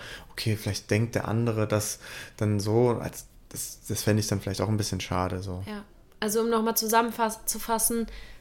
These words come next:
Speaker 2: wenn sowas spontan passiert, also was, was man vielleicht planen machen kann, dass man sich erstmal selber Gedanken darüber macht, was für Erwartungen habe ich überhaupt an den One-Night-Stand, damit man die später auch kommunizieren kann. So, was sind meine Erwartungen heute? Brauche ich,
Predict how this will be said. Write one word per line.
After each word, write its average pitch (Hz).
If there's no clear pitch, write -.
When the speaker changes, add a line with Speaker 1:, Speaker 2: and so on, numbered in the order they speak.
Speaker 2:
wenn 220
sowas 214
spontan 214
passiert, 214
also 196
was, -
was 202
man 208
vielleicht 208
planen 208
machen 208
kann, 208
dass 202
man 202
sich 185
erstmal 254
selber 269
Gedanken 277
darüber 277
macht, 294
was -
für -
Erwartungen 196
habe 208
ich 269
überhaupt 269
an 247
den 262
One-Night-Stand, 269
damit 208
man 196
die 202
später 208
auch -
kommunizieren 202
kann. 254
So, 208
was 220
sind 240
meine 208
Erwartungen 190
heute? 185
Brauche 202
ich, -